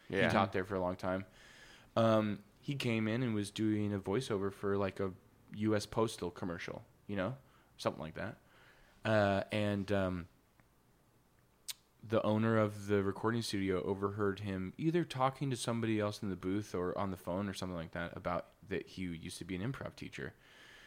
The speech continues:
Speaker 2: And he was like, "Oh, would you mind go talking to our intern? He's really into improv and wants to get into it." So Pete Gardner introduced himself to me.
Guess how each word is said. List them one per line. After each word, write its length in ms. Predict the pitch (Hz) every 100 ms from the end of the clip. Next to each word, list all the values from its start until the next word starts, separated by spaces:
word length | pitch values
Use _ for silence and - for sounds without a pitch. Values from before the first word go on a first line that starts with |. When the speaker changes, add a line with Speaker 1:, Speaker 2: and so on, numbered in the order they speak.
| -
Speaker 2:
And 80 | 113
he 40 | 113
was 100 | 104
like, 160 | 95 -
"Oh, 120 | 120
would 200 | 104 101
you 100 | 107
mind 200 | 107 110
go 120 | 98
talking 340 | 92 92 92 92
to 100 | 95
our 120 | 82
intern? 340 | 104 123 101 90
He's 220 | 98 92
really 440 | 95 98 98 98
into 180 | 95 87
improv 380 | 92 98 92 87
and 100 | 80
wants 140 | 80
to 80 | -
get 160 | 90 87
into 320 | 135 135 101
it." 140 | 80 - - -
So 140 | - 120
Pete 240 | - 156
Gardner 340 | 123 110 110
introduced 420 | 101 98 92 95 -
himself 360 | 98 85 85
to 100 | -
me. 240 | 90 101